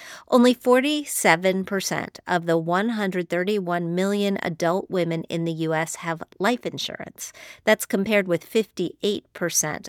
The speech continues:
of men. If you're thinking that you're one of them and you're not sure where to begin, for starters, there are two basic types of life insurance. There's term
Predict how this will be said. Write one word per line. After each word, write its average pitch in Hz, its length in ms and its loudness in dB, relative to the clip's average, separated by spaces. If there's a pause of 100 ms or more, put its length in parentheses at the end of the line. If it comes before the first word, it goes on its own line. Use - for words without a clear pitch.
of 156 180 -4
men. 160 460 -4 (540)
If 190 180 -2
you're 202 140 2
thinking 233 420 2
that 190 160 0
you're 175 220 2
one 196 340 0
of 233 200 -4
them 226 380 4
and 170 320 0
you're 160 300 0
not 190 340 -4
sure 262 320 0
where 208 240 0
to 208 80 -2
begin, 185 560 2 (440)
for 254 160 -2
starters, 240 800 2
there 214 340 4
are 208 320 6 (260)
two 320 220 0
basic 202 460 2 (100)
types - 680 -4
of 165 140 -6
life 151 300 -2
insurance. - 560 -6
There's 156 360 2
term 165 460 -4